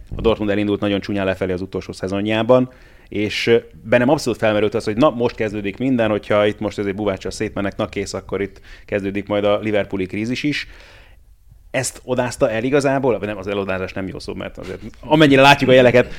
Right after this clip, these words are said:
ez még odébb van, de ugye már a tavalyi teljesítményre is azt mondtuk, amit a bajnokságban nyújtott a csapat, hogy gyakorlatilag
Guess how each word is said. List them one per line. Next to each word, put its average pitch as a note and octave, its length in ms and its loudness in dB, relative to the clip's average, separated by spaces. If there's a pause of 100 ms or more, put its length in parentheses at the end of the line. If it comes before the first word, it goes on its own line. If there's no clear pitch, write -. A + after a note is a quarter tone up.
(120)
ez A#2+ 140 4
még B2 120 2
odébb A2+ 260 2
van, A#2 160 2
de A#2+ 100 6
ugye B2 280 6
már B2+ 200 2
a C3 60 2
tavalyi D#3 260 6
teljesítményre G#2 580 -4
is G2 100 -6
azt A2 160 -4
mondtuk, G2 200 -6
amit F#2+ 160 -4
a G#2 40 0
bajnokságban F#2+ 560 -4
nyújtott G2 240 -6
a G2 40 -4
csapat, G2+ 300 -4
hogy F#2+ 100 -6
gyakorlatilag F#2+ 680 -2